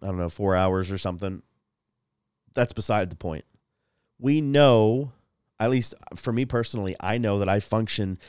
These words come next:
best with that minimum six hours,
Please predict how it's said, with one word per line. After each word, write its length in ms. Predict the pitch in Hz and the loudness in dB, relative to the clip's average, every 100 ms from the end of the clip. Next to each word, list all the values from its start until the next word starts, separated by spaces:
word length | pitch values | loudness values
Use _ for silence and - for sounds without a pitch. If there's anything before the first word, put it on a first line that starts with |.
| - _ _ _ _ - | -20 _ _ _ _ -14
best 680 | 95 120 92 - - - - _ _ _ _ _ | -2 0 0 -2 -6 -10 -18 _ _ _ _ _
with 160 | 117 113 | -2 2
that 240 | 110 - | 2 0
minimum 720 | - 123 117 131 135 123 107 95 | -8 -16 -8 0 2 2 2 0
six 320 | - 113 - | -4 -2 0
hours, 540 | 95 101 117 131 - | 2 2 0 -2 -6